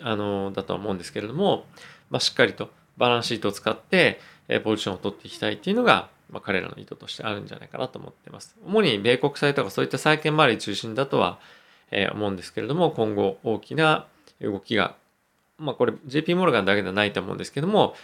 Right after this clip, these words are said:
まあ、各社見られるんじゃないかなと思ってますので、えー、注目していきたいと思います。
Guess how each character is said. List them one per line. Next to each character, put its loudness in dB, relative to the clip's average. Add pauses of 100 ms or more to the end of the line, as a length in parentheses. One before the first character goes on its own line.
(260)
ま -4
あ、 -18
各 -14
社 -6
見 -10
ら -2
れ -4
る -12
ん -16
じ -12
ゃ -10
な -14
い -20
か -14
な -8
と -18
思 -18
っ -20
て -20
ま -14
す -10
の -2
で、 4
え 0
ー、 -10
注 -6
目 -6
し -8
て -10
い -12
き -18
た -6
い -10
と -14
思 -18
い -20
ま -12
す。 -14